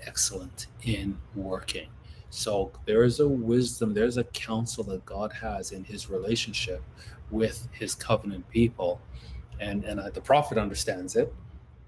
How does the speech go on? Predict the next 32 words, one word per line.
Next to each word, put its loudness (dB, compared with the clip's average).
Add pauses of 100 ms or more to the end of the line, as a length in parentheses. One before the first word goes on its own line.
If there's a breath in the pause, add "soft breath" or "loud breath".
(400)
The -6
people 2
don't -2
understand -8
it. -10 (280 loud breath)
Certainly 4
Ephraim 0
didn't -4
understand -10
it. 0 (360 loud breath)
And -8
we're -6
going -2
to -8
see -2
that, -6 (240)
uh, -4
Jerusalem 2
and -4
Judah, 6 (400 loud breath)
they 6
don't 2
understand -8
it -12 (240)
either. -12 (380 loud breath)
So 0
let's 6
get 4
now 2 (100)
into -6
chapter -8
twenty-nine. -6